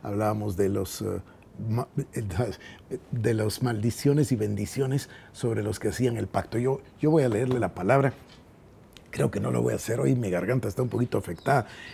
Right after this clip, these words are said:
el día de hoy, pero sí voy a leerle los pasajes porque ya sabe que me gusta mucho leerle la Biblia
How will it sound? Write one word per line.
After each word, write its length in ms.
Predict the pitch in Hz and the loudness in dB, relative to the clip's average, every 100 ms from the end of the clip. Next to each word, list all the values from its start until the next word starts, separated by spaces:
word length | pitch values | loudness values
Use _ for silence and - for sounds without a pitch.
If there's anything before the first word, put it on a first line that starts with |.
| - | -12
el 140 | - 107 | -2 4
día 180 | 131 120 | 6 6
de 80 | |
hoy, 240 | 104 147 143 - - - - - - - - | 6 6 6 -4 -18 -20 -20 -20 -20 -18 2
pero 340 | 165 151 165 - | 6 8 6 4
sí 220 | - 160 | 8 8
voy 180 | 135 127 | 8 6
a 40 | |
leerle 320 | 107 117 117 110 | 4 0 -2 -2
los 160 | 98 | -2
pasajes 460 | - 101 110 101 135 | -2 0 0 0 -2
porque 360 | 117 95 87 - | -4 -2 -4 -2
ya 140 | 107 | -2
sabe 240 | 107 107 101 | 0 -2 -2
que 80 | |
me 80 | 90 | -4
gusta 260 | 90 107 90 | -4 -4 -4
mucho 280 | 104 107 90 | -4 -4 0
leerle 320 | 90 95 87 | 0 2 -2
la 100 | 85 | 2
Biblia 360 | 101 110 107 | 2 2 0